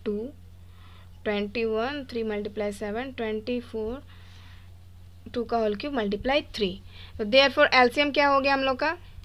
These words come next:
एट मल्टीप्लाई नाइन मल्टीप्लाई फ़ाइव मल्टीप्लाई सेवन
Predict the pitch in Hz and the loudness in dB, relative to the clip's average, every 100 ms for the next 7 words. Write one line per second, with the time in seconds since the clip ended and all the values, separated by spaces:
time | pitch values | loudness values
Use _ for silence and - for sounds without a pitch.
0 | - - - - - - - - - 277 | -18 -20 -20 -20 -20 -20 -18 -2 6 6
1 | 294 269 240 240 247 247 254 240 254 269 | 6 4 4 4 6 6 6 6 4 4
2 | 233 220 233 233 226 226 233 233 277 226 | 2 2 2 4 4 4 4 6 4 0
3 | 202 208 208 208 202 180 180 | 0 0 0 0 -4 -4 -6